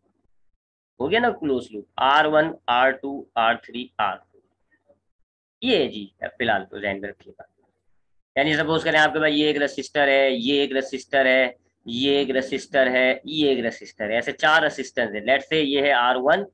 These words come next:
ये है आपका आर टू, ये है आपका आर थ्री, बी थ्री लिख दिया मैंने, देखो आर थ्री है, ये आपके पास आर फ़ोर है। आप क्या करोगे,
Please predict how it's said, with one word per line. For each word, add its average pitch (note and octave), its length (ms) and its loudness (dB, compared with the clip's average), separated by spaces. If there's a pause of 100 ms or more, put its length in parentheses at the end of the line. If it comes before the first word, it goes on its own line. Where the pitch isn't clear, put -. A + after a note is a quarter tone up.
(760)
ये C3 280 0
है C#3 120 2
आपका C3 380 2
आर A#2+ 380 0
टू, D#3 500 -6 (360)
ये B2+ 280 0
है C3+ 100 2
आपका B2 380 2
आर A#2+ 460 0 (120)
थ्री, C3+ 420 -6 (520)
बी A#2+ 380 -10
थ्री A2+ 160 -10
लिख G#2+ 180 -12
दिया G#2 120 -6
मैंने, G2+ 140 -8
देखो G2+ 340 -10
आर A#2+ 320 0
थ्री D3 180 -4
है, E3 200 0 (340)
ये C#3 100 0
आपके C#3 280 4
पास C3 300 0 (100)
आर A2+ 220 2
फ़ोर G2 320 -14
है। G2+ 60 -6
आप B2 160 0
क्या D3+ 120 4
करोगे, E3+ 420 0